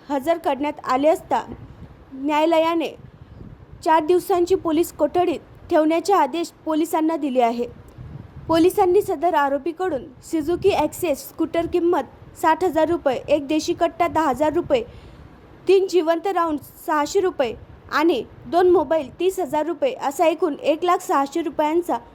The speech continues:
मुद्देमाल जप्त केला आहे. या प्रकरणी सोहन गोपालदास चौधरी यांनी खामगाव शहर पोलीस स्टेशन येथे फिर्याद दिल्यावरून पोलिसांना आरोपी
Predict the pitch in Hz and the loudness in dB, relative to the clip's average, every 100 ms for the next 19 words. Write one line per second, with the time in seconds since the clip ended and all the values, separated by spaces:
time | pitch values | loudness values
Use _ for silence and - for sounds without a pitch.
0 | - 277 302 349 339 370 294 277 - 311 | -4 -2 0 2 4 4 2 -2 -4 -4
1 | 285 247 226 226 240 - - - - - | 0 2 0 0 -4 -10 -20 -20 -20 -20
2 | - - 320 339 339 302 339 359 262 220 | -20 -4 0 2 2 2 4 2 0 -6
3 | - - - 339 370 381 294 294 302 311 | -16 -12 -2 0 2 2 2 2 0 0
4 | 311 - 339 294 262 233 - - - - | -2 -2 -4 -2 -6 -8 -14 -20 -20 -20
5 | - 302 320 403 415 349 302 330 330 339 | -2 2 4 2 2 -2 0 0 0 0
6 | 302 302 311 311 339 320 320 330 254 - | -2 -2 -4 -4 -4 -6 -4 -4 -4 -4
7 | 294 339 320 277 320 294 302 285 285 330 | -2 -2 -2 0 0 0 2 2 2 2
8 | 339 320 294 294 349 339 262 - - - | 0 0 -2 0 0 0 -2 -8 -20 -20
9 | - - 277 311 415 370 | -20 -2 0 2 2 0